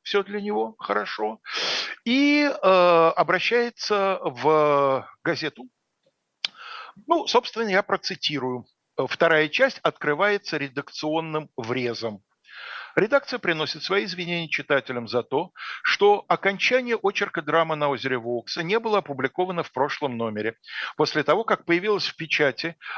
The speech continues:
начало этого очерка, была получена телеграмма от старшего следователя Ленинградской по-, областной прокуратуры Г Е Подвидза с просьбой приостановить дальнейшую публикацию материала, организовав, цитата, "проверку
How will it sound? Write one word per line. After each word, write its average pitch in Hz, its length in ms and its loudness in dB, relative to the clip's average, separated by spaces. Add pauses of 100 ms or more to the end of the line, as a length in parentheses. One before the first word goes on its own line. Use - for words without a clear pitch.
начало 214 460 2
этого 175 360 -2
очерка, 147 460 -6
была 196 220 2
получена 226 480 -4
телеграмма 165 540 2
от 156 80 -10
старшего 196 340 -6
следователя 156 540 -4
Ленинградской 175 560 -6
по-, 170 120 -8
областной 160 460 -2
прокуратуры 165 720 -4
Г 180 180 -2
Е 180 220 0
Подвидза 131 640 -2 (300)
с - 120 -4
просьбой 247 400 0
приостановить 202 800 2
дальнейшую 156 540 0
публикацию 131 640 0
материала, 147 580 2 (180)
организовав, 143 720 0
цитата, 208 480 -2 (220)
"проверку 156 720 2